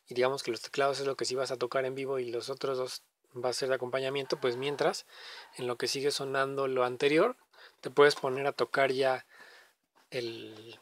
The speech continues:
la batería y el bajo de lo que viene. Y este,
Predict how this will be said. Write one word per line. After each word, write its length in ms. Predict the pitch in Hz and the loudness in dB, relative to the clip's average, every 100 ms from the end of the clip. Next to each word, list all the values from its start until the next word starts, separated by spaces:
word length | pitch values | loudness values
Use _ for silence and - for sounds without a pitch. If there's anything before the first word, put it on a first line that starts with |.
| _ _ _ - - | _ _ _ -20 -8
la 180 | 131 123 | 0 2
batería 580 | 120 - 131 139 139 131 | 2 0 -2 2 4 4
y 180 | 117 113 | 2 -2
el 120 | 117 | 0
bajo 300 | 123 139 117 | -2 -2 -4
de 120 | 117 | -4
lo 160 | 110 117 | -6 -2
que 140 | 151 | 2
viene. 340 | 170 175 233 - _ _ _ _ _ _ _ _ _ _ _ _ _ _ _ _ _ _ _ _ - | 4 4 2 -2 _ _ _ _ _ _ _ _ _ _ _ _ _ _ _ _ _ _ _ _ -6
Y 160 | 143 | 0
este, 580 | 127 120 - 131 123 113 | 0 0 -2 0 2 0